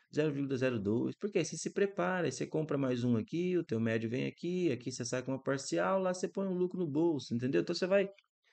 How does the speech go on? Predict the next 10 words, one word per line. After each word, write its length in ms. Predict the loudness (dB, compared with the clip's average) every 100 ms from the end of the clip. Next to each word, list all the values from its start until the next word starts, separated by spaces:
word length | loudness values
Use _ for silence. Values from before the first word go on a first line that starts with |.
| _ -6
trabalhando 1000 | 0 0 0 0 2 2 2 0 0 -2
o 80 | -4 _
preço, 400 | 2 2 2 -2
é 40 |
muito 360 | 0 0 -2 -4
mais 460 | -2 -2 -4 -6 -4
gostoso 920 | 0 0 -2 -10 0 4 4 2 -2 0
de, 160 | -2
de 160 | 2 2
operacionalizar 1160 | 4 4 2 2 2 4 4 4 2 2 0